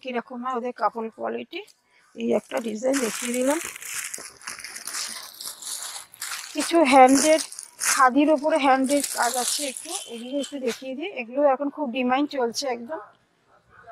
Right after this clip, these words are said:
এগুলো থ্রি হান্ড্রেডের মধ্যে এসে যাবে, pure কটনের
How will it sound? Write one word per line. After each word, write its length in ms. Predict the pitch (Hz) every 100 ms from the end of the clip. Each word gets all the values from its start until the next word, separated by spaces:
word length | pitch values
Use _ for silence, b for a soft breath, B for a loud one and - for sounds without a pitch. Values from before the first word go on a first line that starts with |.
| - _ _ - _ _ _ - - _ B B B B - 262
এগুলো 200 | 262 294 330
থ্রি 140 | 277 285
হান্ড্রেডের 380 | 277 277 285 302 262
মধ্যে 220 | 233 285 269
এসে 140 | 277 277
যাবে, 160 | 277 349
pure 200 | 262 254 277
কটনের 400 | 247 220 247 262